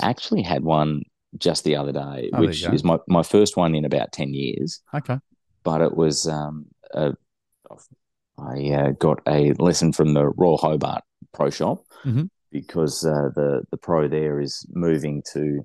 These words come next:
Speaker 1: uh, the mainland. And so clearing a couple of, um, credits that my,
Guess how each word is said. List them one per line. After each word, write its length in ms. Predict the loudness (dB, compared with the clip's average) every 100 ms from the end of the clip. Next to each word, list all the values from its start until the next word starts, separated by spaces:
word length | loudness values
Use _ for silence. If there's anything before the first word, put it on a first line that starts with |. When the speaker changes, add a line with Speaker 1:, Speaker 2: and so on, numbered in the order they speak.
| -12 _
Speaker 1:
uh, 260 | -8 -4 -4
the 80 | -2
mainland. 640 | 0 0 0 -2 -2 -4 _ -20 _ _ -8
And 140 | -4 -2
so 380 | 0 0 0 -4 -2
clearing 400 | 0 2 0 -6
a 60 |
couple 280 | -6 -6 -6
of, 120 | -8 -8 -6
um, 280 | -4 -6 -8 -8
credits 440 | 0 2 2 0
that 140 | -6 -4
my, 180 | -2